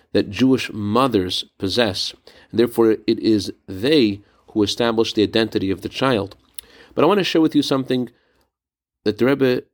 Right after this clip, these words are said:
wrote about, which is more in the realm of the practical and obvious. I'm going to paraphrase from the Hebrew. One of the more simple reasons for this is as follows.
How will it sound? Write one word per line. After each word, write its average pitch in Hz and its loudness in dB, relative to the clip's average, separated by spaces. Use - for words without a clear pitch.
wrote 117 2
about, 110 0
which - -6
is 107 0
more 131 2
in 123 0
the 113 4
realm 117 2
of 110 2
the 104 2
practical 135 -2
and 107 0
obvious. 101 -2
I'm - -2
going 113 2
to - -8
paraphrase 117 0
from 98 -4
the 95 -6
Hebrew. 107 -2
One 208 2
of 180 0
the 135 4
more 123 2
simple 208 0
reasons 104 2
for 95 -2
this 95 -6
is 123 2
as 110 -2
follows. 98 -2